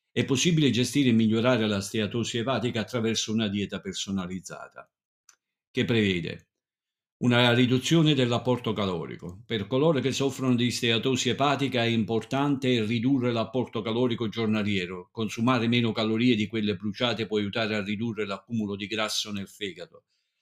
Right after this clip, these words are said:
Ciò può essere raggiunto attraverso il controllo delle porzioni, la scelta di cibi a basso contenuto cal-, calorico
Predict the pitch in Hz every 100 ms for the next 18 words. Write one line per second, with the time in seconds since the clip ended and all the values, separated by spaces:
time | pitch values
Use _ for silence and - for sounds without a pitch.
0 | _ - 143 135 135 131 131 - 120 113
1 | 110 101 139 117 110 113 113 113 - 110
2 | - 110 107 117 107 104 98 95 98 -
3 | - 127 123 127 104 98 - 127 113 -
4 | 98 107 101 113 107 107 107 101 _ _
5 | - 98 107 107 113 98 104 101 110 104
6 | 98 101 95 - - 101 107 113 110 117
7 | 107 123 135 -